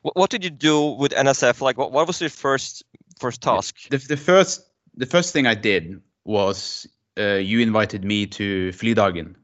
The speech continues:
Speaker 2: or the annual air show at Kjeller in twenty sixteen. So we just finished the first episode, I think it was, of, uh, of, uh, Leif Lundsten, Spitfire Glory,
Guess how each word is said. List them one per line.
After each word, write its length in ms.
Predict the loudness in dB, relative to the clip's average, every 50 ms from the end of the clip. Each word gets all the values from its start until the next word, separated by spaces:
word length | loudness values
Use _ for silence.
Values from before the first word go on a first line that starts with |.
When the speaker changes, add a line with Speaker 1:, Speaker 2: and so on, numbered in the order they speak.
| _ -14 -8
Speaker 2:
or 160 | -4 -4 -2
the 360 | -2 -2 -2 -2 -4 -8 -10 -16 -20 _ _ _ _ _ 0
annual 520 | 0 0 0 0 -2 -2 -4 -4 -6 -4 -2
air 140 | 0 0 -2
show 340 | -2 -4 -6 -6 -4 -4
at 140 | -6 -6 -6
Kjeller 400 | -6 -4 -2 -2 -2 -4 -8 -14 -18 _ _ _ _ -16 -12
in 160 | -10 -10 -6
twenty 260 | -4 -4 -4 -4 -6
sixteen. 440 | -10 -12 -12 -10 -8 -6 -6 -6 -2
So 180 | 0 2 2
we 140 | 2 2 0
just 240 | 2 0 0 0 0
finished 320 | 2 2 2 2 0 -2
the 40 | -8
first 460 | -12 -8 -2 0 2 2 2 0 -2
episode, 500 | -4 -6 -6 -8 -4 0 2 2 4 2
I 40 | 0
think 240 | -2 -4 -6 -6 -6
it 40 | -6
was, 220 | -6 -6 -4 -4
of, 220 | -6 -6 -6 -2 0
uh, 180 | 0 0 0
of, 260 | -2 -4 -8 -6 -2
uh, 460 | 0 0 2 2 2 2 0 -2 -4 -4 -2
Leif 240 | 0 0 0 0 -2
Lundsten, 480 | -4 -6 -4 -2 -2 -2 -2 -4 -8 -10 _ _ -20 -20 -20 _ _ _
Spitfire 440 | -14 -6 -4 -4 0 2 2 2
Glory, 280 | 2 2 0 0 0 -4